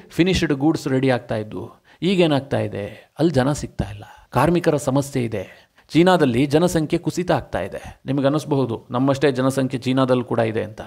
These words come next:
ಆದ್ರೆ ಮಿತ್ರರೇ, ಭಾರತ ಒಂದು ಯುವ ದೇಶ,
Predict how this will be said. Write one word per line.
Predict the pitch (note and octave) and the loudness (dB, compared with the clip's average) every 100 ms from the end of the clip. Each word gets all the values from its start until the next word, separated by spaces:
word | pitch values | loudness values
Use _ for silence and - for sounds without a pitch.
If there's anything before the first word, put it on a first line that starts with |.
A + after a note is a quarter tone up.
| - - - - | -18 -20 -6 0
ಆದ್ರೆ | D3 D3 | 2 2
ಮಿತ್ರರೇ, | A#2 C#3+ A#2 G#2 C#3 | 0 -2 -2 -4 -6
ಭಾರತ | C3 B2+ E3 F3 | -2 0 2 2
ಒಂದು | D#3 C#3+ D3 | 0 0 0
ಯುವ | C#3 D#3 | 2 2
ದೇಶ, | C#3+ B2+ - | 4 0 0